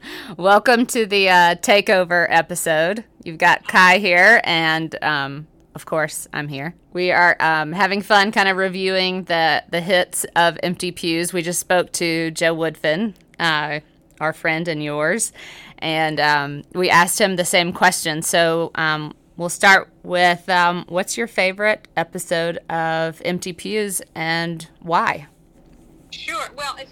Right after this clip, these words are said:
Speaker 2: so funny when, when I thought you were gonna ask that, I looked back and I,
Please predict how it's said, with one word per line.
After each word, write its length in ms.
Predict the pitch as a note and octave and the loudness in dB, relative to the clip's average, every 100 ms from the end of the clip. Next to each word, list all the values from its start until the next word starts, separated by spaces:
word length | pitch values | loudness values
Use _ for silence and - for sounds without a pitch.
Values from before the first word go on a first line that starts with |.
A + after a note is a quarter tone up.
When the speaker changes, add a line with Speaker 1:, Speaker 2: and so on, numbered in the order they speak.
| - | -18
Speaker 2:
so 80 | D#4 | -16
funny 260 | D#4 D4+ B3+ | -16 -18 -18
when, 160 | B3 A#3 - - | -20 -20 -20 -20
when 120 | A#3+ | -16
I 220 | G#3+ G#3+ - | -16 -16 -18
thought 240 | D#4 - | -20 -20
you 80 | - | -20
were 80 | - | -20
gonna 160 | A3+ G3+ A3+ | -20 -18 -18
ask 180 | A#3+ - | -18 -20
that, 240 | G3+ F3+ - _ _ _ _ _ - | -20 -20 -20 _ _ _ _ _ -16
I 160 | C#4 | -14
looked 260 | D#4+ - - | -16 -20 -14
back 260 | D#4 F4 D#4+ | -10 -10 -12
and 80 | |
I, 140 | C4+ | -12